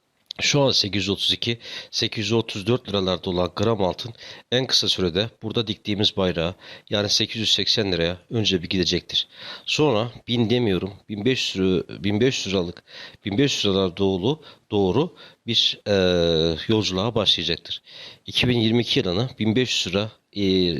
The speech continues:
rakamında bitirebilir. E, iki bin yirmi iki yılının altın yılı olacağı söyleniyor. Dünya Altın Konseyi de böyle bir açıklama yapmış. Tekrar, e, ku-, kurumların, e, ve devletlerin altın alımına geçtiğini, e, ve altının yükselebileceği sinyalini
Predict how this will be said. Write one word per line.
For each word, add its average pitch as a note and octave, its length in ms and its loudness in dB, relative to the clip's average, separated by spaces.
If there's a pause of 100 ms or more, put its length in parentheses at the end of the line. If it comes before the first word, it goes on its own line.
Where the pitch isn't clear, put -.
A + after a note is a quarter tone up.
rakamında G2+ 580 -2
bitirebilir. F2+ 520 -2 (500)
E, G2+ 120 -2
iki - 280 0
bin C#3+ 120 2
yirmi C#3 220 4
iki C#3 160 -2
yılının B2 240 2
altın G#2+ 400 0
yılı A2+ 160 2
olacağı F#2+ 500 2
söyleniyor. F#2+ 600 0 (400)
Dünya A2 200 2
Altın G#2+ 260 0
Konseyi G2 460 0
de F2+ 100 0
böyle G2 240 2
bir F2+ 60 0
açıklama G2 600 0
yapmış. G2+ 480 0 (340)
Tekrar, G#2 480 -2 (100)
e, F2 100 0 (500)
ku-, - 420 -8
kurumların, G2 600 0 (360)
e, F#2 180 -2
ve F#2+ 140 0
devletlerin G2+ 500 2
altın G2+ 400 0
alımına F#2 460 0
geçtiğini, G2+ 600 0 (400)
e, F2+ 240 -2
ve A2+ 240 4 (380)
altının G#2 460 0
yükselebileceği G2 760 0
sinyalini G#2 560 2